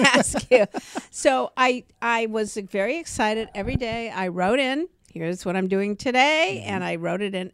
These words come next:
Speaker 1: ev-, every day. And I did one, two, three, four, five, six, seven, eight.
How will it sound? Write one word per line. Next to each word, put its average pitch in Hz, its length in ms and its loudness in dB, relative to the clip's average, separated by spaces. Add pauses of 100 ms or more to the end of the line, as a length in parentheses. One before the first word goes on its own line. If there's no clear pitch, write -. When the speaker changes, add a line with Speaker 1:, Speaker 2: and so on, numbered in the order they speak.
Speaker 1:
ev-, 190 160 -8 (100)
every 208 260 -2
day. 175 280 -2 (400)
And 196 80 -6
I 185 80 -2
did 180 240 -4
one, 196 260 -6
two, 202 300 -4
three, 190 280 -10
four, - 300 -18
five, - 300 -14
six, - 300 -16
seven, 180 280 -10
eight. 180 180 -14